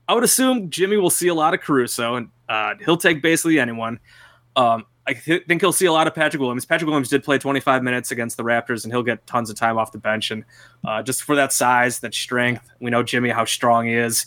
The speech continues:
and all that type of stuff. So I'm assuming we'll see those guys get the matchup there. Yeah, again, I'm assuming there will also be the, the matchup hunting. You try to get on Zach and DeMar, who it is still crazy that the Bulls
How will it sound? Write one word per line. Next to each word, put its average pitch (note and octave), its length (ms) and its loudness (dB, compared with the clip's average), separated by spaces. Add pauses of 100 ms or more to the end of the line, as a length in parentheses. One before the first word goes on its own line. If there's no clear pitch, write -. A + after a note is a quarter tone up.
(240)
and C3 80 0
all A#2+ 140 4
that A#2 80 -2
type A#2 180 0
of A2+ 80 -6
stuff. A#2+ 240 -2
So A#2+ 120 -2
I'm B2 60 -2
assuming A3 540 0 (520)
we'll D3 180 0
see D3+ 300 2
those C#3+ 420 0
guys B2+ 340 2
get B2+ 240 0 (220)
the C#3 80 -4
matchup A#2+ 420 -2
there. B2 320 2
Yeah, B2 220 0
again, A#2 200 -4 (280)
I'm B2 100 -8
assuming D#3+ 320 0
there C#3+ 100 6
will C3+ 100 6
also C3 200 0
be C3+ 80 2
the, B2+ 240 -2
the B2+ 100 -2
matchup B2 400 0
hunting. C3+ 380 0
You A2+ 100 -6
try C3 200 0
to C3 80 2
get B2 120 2
on B2 140 2
Zach B2 320 -2 (260)
and B2 120 -6
DeMar, B2 260 4
who D#3+ 180 0 (440)
it G3 100 4
is C#4+ 80 2
still E4 180 2
crazy C#3+ 380 2
that D#3+ 220 2
the B2+ 80 -2
Bulls C3+ 480 0